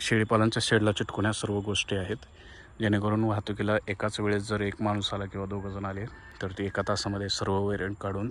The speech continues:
शेळ्यांना टाकू शकतात, कारण हे रोजचं काम आहे आणि त्यामुळे इथे तू तीच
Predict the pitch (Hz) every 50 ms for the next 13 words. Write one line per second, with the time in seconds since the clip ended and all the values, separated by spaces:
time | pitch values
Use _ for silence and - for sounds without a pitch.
0 | - - - 98 92 92 90 73 87 95 110 123 - - 92 - - - - -
1 | - - - - - - - - - - - - - - - - - - - -
2 | - 104 104 107 101 110 110 107 113 107 - - 123 110 - 113 110 107 107 104
3 | 98 113 127 151 - - - 104 101 101 101 101 101 101 101 - - - - -
4 | 104 101 101 98 98 98 98 - - 104 101 98 95 98 - - - - - -
5 | - - - - - - - - - - - - - - - - 120 110 - -
6 | 117 107 -